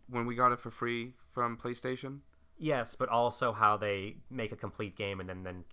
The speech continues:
Speaker 2: chop it up, and, you know, you have to pay for, you have to pay more for the whole game.
Speaker 1: You need to incrementally buy the game.
Speaker 2: Yeah.
Speaker 1: Yeah, I'm not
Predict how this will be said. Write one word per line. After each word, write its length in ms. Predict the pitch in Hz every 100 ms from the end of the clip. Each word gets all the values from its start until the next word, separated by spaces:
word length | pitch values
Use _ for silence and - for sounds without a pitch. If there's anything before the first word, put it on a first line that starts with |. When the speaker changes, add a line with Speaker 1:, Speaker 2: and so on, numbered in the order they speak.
| - -
Speaker 2:
chop 260 | 101 95
it 60 | 92
up, 240 | 90 - - - _ - _ - - - - -
and, 380 | 95 90 87 87 - - -
you 60 | 104
know, 80 | 87
you 80 | 87
have 80 | -
to 60 |
pay 200 | - 90 - -
for, 240 | - 101 - - - - _
you 100 | 127 117
have 80 | -
to 80 |
pay 260 | 107 - 107
more 260 | 95 95 90
for 120 | -
the 80 | 87
whole 160 | 87
game. 320 | 85 82 85 - - -
Speaker 1:
You 60 |
need 80 | 120
to 80 | 123
incrementally 800 | 139 131 - 127 123 120 120 120
buy 180 | 120 117
the 100 | 120
game. 340 | 120 120 127
Speaker 2:
Yeah. 260 | 90 87 80 - - _ - - _ - - -
Speaker 1:
Yeah, 200 | 120 123
I'm 100 | 131
not 220 | 131 120